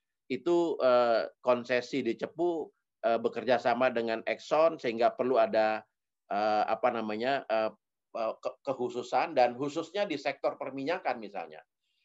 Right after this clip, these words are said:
Diwajibkan setiap satu kontrak, satu area penambangan mi-, migas, di situ harus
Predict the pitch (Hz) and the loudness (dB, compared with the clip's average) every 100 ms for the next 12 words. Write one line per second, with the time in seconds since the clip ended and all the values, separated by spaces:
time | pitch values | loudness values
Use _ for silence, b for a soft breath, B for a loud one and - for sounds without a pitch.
0 | _ _ _ - 151 151 - 131 135 - | _ _ _ -2 2 4 4 2 -4 -4
1 | - 202 202 - 160 - 160 151 143 - | -8 -8 -8 -8 -8 -8 -2 0 -2 -6
2 | - 127 - 131 - 113 85 85 135 - | -4 -4 -4 -10 -4 -4 -4 -6 -6 -6
3 | - _ - 127 117 - 117 110 - 117 | -8 _ -6 -4 -4 -6 -10 -10 -6 -4
4 | 117 123 117 110 92 - 113 104 98 87 | -2 0 0 0 -4 -6 -6 -4 -2 -4
5 | 87 107 131 - 110 98 104 98 101 110 | -4 -6 -8 -12 -12 -10 -12 -4 -2 -2
6 | - - _ _ _ _ _ 139 139 151 | -4 -20 _ _ _ _ _ -8 -6 -4
7 | 214 147 165 | -2 -2 -2